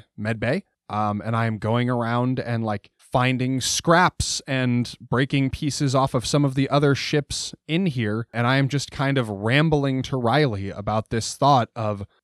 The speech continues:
if I can pull the reactor out of the gamma gun and then I can put it between a couple of parabolic dishes, I might be able to make the radiation bounce back and forth and amplify itself, and then we might be able to turn this into more of a gamma bomb than a gamma gun and actually, like,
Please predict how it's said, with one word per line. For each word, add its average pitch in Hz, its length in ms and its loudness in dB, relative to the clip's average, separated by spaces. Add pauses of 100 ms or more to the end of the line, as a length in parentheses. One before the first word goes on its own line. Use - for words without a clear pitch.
if 117 140 -4
I 117 100 2
can 117 200 -2
pull 185 240 6
the 156 100 6
reactor 131 500 0
out 123 120 2
of 104 80 -4
the 117 60 -4
gamma 110 260 -2
gun 113 280 -2
and 107 100 -4
then 107 100 -4
I 104 80 -4
can 104 180 -10
put 131 140 -6
it 117 80 -10
between 113 260 -8
a 107 40 -8
couple 107 260 -10
of - 100 -12
parabolic 120 720 -4
dishes, 120 380 -2
I 104 80 -4
might 110 200 -4
be 113 100 -4
able 107 140 -4
to - 120 -10
make 113 260 -4
the 110 60 -6
radiation 113 800 -4
bounce 113 280 -6
back 107 220 -6
and 101 100 -10
forth 123 300 -2
and 98 100 -10 (300)
amplify 147 500 0
itself, 95 540 -10
and 107 100 -4
then 123 80 0
we 120 80 0
might 120 200 -2
be 123 80 -4
able 117 140 -4
to 101 280 -6 (240)
turn 160 180 0
this 151 160 -2
into 139 100 4
more 147 140 4
of 120 60 0
a 120 40 -2
gamma 151 320 2 (220)
bomb 156 460 6
than 113 120 0
a 117 60 0
gamma 120 300 0
gun 127 400 4
and 101 80 -6
actually, 117 420 -6
like, 98 160 -8